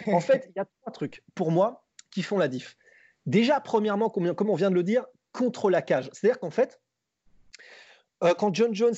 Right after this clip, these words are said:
et Jorge Masvidal le font, ils sont dans situa-, dans des situations de clinch où ils sont, ils pressent eux-mêmes. Donc, c'est pas eux qui sont dos à la cage, c'est eux qui pressent l'adversaire contre la cage. Donc, le but, dans ces cas-là, pour ne pas que l'adversaire puisse se créer d'espace et donc,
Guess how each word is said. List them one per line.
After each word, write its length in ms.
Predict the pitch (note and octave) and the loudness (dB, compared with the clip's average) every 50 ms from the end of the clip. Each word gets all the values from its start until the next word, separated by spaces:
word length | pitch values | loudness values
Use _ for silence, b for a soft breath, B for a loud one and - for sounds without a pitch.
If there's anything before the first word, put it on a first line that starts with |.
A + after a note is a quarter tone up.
| - - | 0 -2
et 60 | G3+ | 0
Jorge 160 | D#3+ F#3 G#3 | 0 2 2
Masvidal 360 | G#3 G#3 E3+ D3 F3 F#3+ F#3 | 2 0 0 0 0 0 2
le 100 | F#3 F#3+ | 2 0
font, 200 | F3+ - B3 C4 | 0 -2 -6 -6
ils 60 | C4 | -6
sont 140 | - - F#3 | -4 0 0
dans 80 | E3+ D#3+ | 0 2
situa-, 320 | - G#3 F3 - - F3+ | 0 -2 -4 -2 -4 -2
dans 100 | C#3+ E3 | 0 0
des 80 | E3 F3 | -2 -2
situations 420 | - F3+ - G3 E3+ - - D#3+ | -4 -4 -4 -4 -4 -2 -4 -2
de 100 | B2 C3+ | -2 -2
clinch 520 | - - - - C4 B3+ C4 - - - B B B B B B B _ - | -4 -4 -4 0 0 0 0 -2 -6 -8 B B B B B B B _ 4
où 160 | G#3+ A3+ A#3+ | 4 6 6
ils 100 | G3+ E3 | 4 2
sont, 260 | - - - A#3+ A#3+ B3+ - C#3+ | -2 -2 -2 -2 -2 -2 -2 -2
ils 140 | F#3 D#3 - _ _ | -2 -2 -2 _ _
pressent 560 | - - - C4 C4+ B3+ - - - - _ - | -8 -4 -2 -2 -2 -2 -4 -8 -10 -10 _ 0
eux-mêmes. 400 | C4 C4 A#3 G#3+ A3 B3 C4+ C#4 D4 - | 2 2 4 2 2 2 0 -4 -4 -4
Donc, 140 | - - | -4 -4
c'est 120 | - - E3 | -2 -4 0
pas 160 | D#3 G#3+ G#3+ - | 0 0 -2 0
eux 60 | G#3+ | -4
qui 100 | F#3+ - | -6 -4
sont 120 | - - D3+ | -6 -6 -2
dos 100 | C#3+ C3 | 0 2
à 40 | A#2+ | 2
la 80 | C#3 | 2
cage, 180 | C3+ A#3+ A#3 - | 0 0 -4 -2
c'est 180 | - - E3+ - - | -2 -2 -2 2 2
eux 140 | A3+ B3 | 0 0
qui 200 | A#3+ - - - | 0 -4 -10 -12
pressent 500 | - _ - - - - B3+ - - - | -12 _ -12 -2 -2 -2 -2 -2 -4 -2
l'adversaire 540 | F#3+ E3 D3 C#3 F3 E3 - - G#3 F#3+ - _ _ | 0 0 0 0 -2 -4 -2 -4 -4 -4 -4 _ _
contre 320 | - A#3 A3+ - - G#3+ F#3+ | -2 -2 -2 0 0 2 2
la 100 | F3 D#3+ | 2 2
cage. 280 | - E3 C#3+ C3 - B B B B B B B B B _ - | 2 0 0 0 -4 B B B B B B B B B _ 2
Donc, 280 | D#3 G#3 A3 G#3+ - _ | 2 2 2 2 -2 _
le 180 | - F3+ G3 G3 | 0 2 2 2
but, 400 | D3+ C#3 F3 B3+ D4+ D4+ - - | 2 2 0 0 0 0 -6 -4
dans 140 | C3+ F#3 F3 | -2 -2 -2
ces 180 | - - B3 | 0 -2 -2
cas-là, 460 | A#3+ - G3+ F#3+ G3+ A3 C4 B3+ - _ - - | 0 2 2 2 2 2 0 -2 -12 _ -18 -10
pour 180 | - - F#3+ E3+ | -2 0 2 2
ne 160 | E3 E3 E3+ | 4 2 2
pas 240 | D#3+ E3 - A3+ G#3 | 2 2 0 -2 -2
que 140 | - - - | -2 -2 -2
l'adversaire 520 | - E3 C3+ F#3+ G3+ - - - A3 - | -2 0 0 -2 -4 -4 -2 -4 -4 -4
puisse 220 | _ - G3 - - | _ -12 -12 -8 -8
se 80 | D#3+ | -8
créer 480 | C#3 - - - - _ _ E3+ D3 C3+ | -8 -8 -12 -16 -16 _ _ 0 0 0
d'espace 580 | A#2 D#3 G#3+ G3+ - - G#3+ G#3 G3 - - B B B B B | 2 0 0 0 0 -2 -2 -2 -2 -4 -10 B B B B B
et 100 | E3 E3 | 0 0
donc, 380 | D3 D3+ B3 C4 B3+ - - | 2 2 2 2 2 0 -4